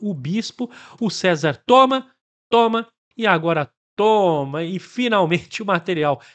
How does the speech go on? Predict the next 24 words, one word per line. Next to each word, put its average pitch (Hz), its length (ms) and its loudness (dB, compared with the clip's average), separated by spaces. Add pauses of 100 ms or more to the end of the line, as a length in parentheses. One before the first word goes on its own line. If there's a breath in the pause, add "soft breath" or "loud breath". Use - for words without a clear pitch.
(200 loud breath)
teoricamente 160 800 2
se - 160 -10
iguala 196 560 2 (180)
de 147 100 -6
peças, 185 600 -4
mas 247 340 -4
de 247 120 -8
peões 214 420 -6
o 214 60 -10
César 202 400 -6
tem 233 340 -8 (340 soft breath)
um 285 240 -8
peão 190 540 -4
a 156 180 0
mais 127 440 -8
nessa 160 240 -10
loucura 165 400 -2
toda. 147 320 -6
Torre 233 420 -8
B 143 380 -10
seis, - 520 -8 (240 loud breath)
atacando 220 460 -4
B 208 160 -2
dois. 151 420 -6